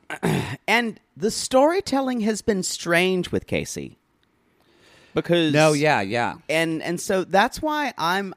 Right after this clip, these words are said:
Speaker 1: I'm starting to believe there's something that's gonna happen that's gonna get us to a different place. I
Speaker 2: I
Speaker 1: don't
Speaker 2: don't
Speaker 1: know.
Speaker 2: trust. Ca-, Casey even, you know, Nikki's like, so he comes back and she's,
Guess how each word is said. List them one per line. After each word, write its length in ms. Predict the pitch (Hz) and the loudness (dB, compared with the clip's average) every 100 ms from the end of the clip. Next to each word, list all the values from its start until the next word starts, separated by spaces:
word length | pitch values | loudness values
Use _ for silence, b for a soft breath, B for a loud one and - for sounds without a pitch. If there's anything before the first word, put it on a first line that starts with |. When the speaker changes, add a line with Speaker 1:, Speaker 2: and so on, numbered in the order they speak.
| - | -4
Speaker 1:
I'm 300 | 165 196 190 | -2 -2 -6
starting 400 | - 170 165 160 | -4 -2 0 -2
to 100 | 151 | -6
believe 300 | 151 156 139 | -4 -2 0
there's 200 | 131 127 | -2 -4
something 400 | - 226 240 233 | -2 -2 0 -4
that's 140 | 175 | -4
gonna 180 | 165 139 | -2 -2
happen 440 | 117 107 110 107 104 | 0 -2 0 -2 -4
that's 140 | 73 | -6
gonna 180 | 127 113 | -4 -4
get 340 | 110 135 127 | -4 0 4
us 480 | 123 117 - - - _ _ _ _ _ | 4 2 0 -8 -10 _ _ _ _ _
to 140 | 160 | 2
a 40 | 131 | 2
different 400 | 95 127 165 - | 2 2 2 -2
place. 680 | 185 180 190 196 - - - _ _ | -2 -2 -2 -4 -12 -14 -18 _ _
I 260 | 110 107 135 | -6 2 2
Speaker 2:
I 20 | |
Speaker 1:
don't 140 | 151 151 | 4 4
Speaker 2:
don't 220 | 143 92 | 2 2
Speaker 1:
know. 0 | |
Speaker 2:
trust. 280 | 98 - _ | -2 -10 _
Ca-, 300 | 170 160 151 | -2 -2 -6
Casey 400 | - 185 190 233 | -2 -2 -2 -4
even, 340 | 214 160 135 117 b b b b b | -2 0 0 -4 b b b b b
you 100 | 143 | 0
know, 140 | 147 135 | 2 4
Nikki's 360 | 135 135 139 | 0 -2 -2
like, 240 | 131 110 113 | -2 -2 -10
so 200 | - 120 | -2 2
he 80 | 120 | 2
comes 240 | 135 120 | 0 -4
back 380 | 104 113 117 - | 0 0 0 -2
and 200 | 107 101 | -8 -8
she's, 520 | - - 120 113 - | -10 -6 -4 -6 -12